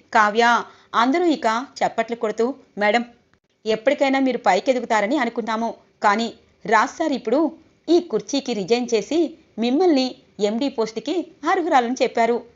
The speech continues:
అసలు ఏం సమస్యో మాకు తెలీదు, కానీ మీరు స్వరాజ్ Group of Industry-కి ఎండీ కావడం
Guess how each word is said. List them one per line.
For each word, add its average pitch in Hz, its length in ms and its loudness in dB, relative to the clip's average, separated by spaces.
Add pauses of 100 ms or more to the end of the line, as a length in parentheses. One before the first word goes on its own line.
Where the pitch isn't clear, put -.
(220)
అసలు 208 200 0
ఏం 185 260 0
సమస్యో 262 420 -4
మాకు 254 200 -4
తెలీదు, 226 400 -4 (320)
కానీ 220 320 0 (520)
మీరు 330 140 0
స్వరాజ్ 262 440 2
Group 294 180 -2
of 277 120 -2 (160)
Industry-కి 220 640 -6
ఎండీ 233 360 0
కావడం 226 340 0